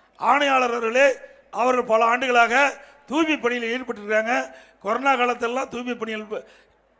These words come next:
செஞ்சுட்டு இருந்தாங்க, அவர் உயரையும் பொருட்படுத்தாம தூய்மை பணி செஞ்சுட்டு இருந்தாங்க, அவர்களுக்கெல்லாம்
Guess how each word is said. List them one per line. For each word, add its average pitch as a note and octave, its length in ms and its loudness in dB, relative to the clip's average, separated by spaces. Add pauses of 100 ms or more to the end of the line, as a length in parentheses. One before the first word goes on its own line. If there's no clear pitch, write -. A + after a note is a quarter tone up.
(140)
செஞ்சுட்டு A#3 440 -12
இருந்தாங்க, A3 320 -6 (520)
அவர் F#3+ 180 -6
உயரையும் B3+ 340 -2
பொருட்படுத்தாம A3+ 580 -2 (420)
தூய்மை B3+ 280 -4
பணி A3 180 -8
செஞ்சுட்டு G#3 240 -12
இருந்தாங்க, G#3+ 240 -8 (140)
அவர்களுக்கெல்லாம் A3 580 -2